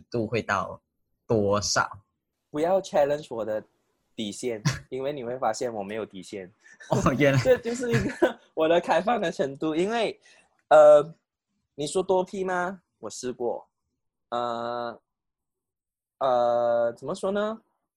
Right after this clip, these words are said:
Speaker 2: 毒品的我没有，我没有用啦，可是对方有用的，我也试过。嗯，女生的我也试过。
Speaker 1: 嗯。
Speaker 2: 嗯，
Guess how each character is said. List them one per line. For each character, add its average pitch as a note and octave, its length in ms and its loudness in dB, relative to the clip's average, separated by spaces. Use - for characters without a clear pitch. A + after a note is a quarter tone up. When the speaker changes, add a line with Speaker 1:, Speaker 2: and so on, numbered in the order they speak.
Speaker 2:
毒 D3+ 140 -2
品 B2+ 280 -8
的 G#2+ 120 -2
我 A#2+ 140 -2
没 C3+ 100 -4
有， D3 140 0
我 A#2+ 100 -2
没 C3 100 -4
有 D#3 120 0
用 D3 220 0
啦， G#2 120 0
可 A#2 140 -10
是 C#3 100 -10
对 F#3 160 0
方 C#3 220 -4
有 G#2+ 160 -10
用 A#2 300 -8
的， F#2 180 -14
我 G2+ 100 -8
也 A#2 200 -4
试 A2+ 320 -12
过。 G#2+ 360 -10
嗯， A#2 720 -8
女 A2 180 -12
生 D3+ 220 -6
的 D#3+ 100 -2
我 C#3+ 100 -2
也 C3 140 0
试 A2+ 260 -8
过。 G2+ 380 -10
Speaker 1:
嗯。 G#2+ 160 -8
Speaker 2:
嗯， C3+ 920 -10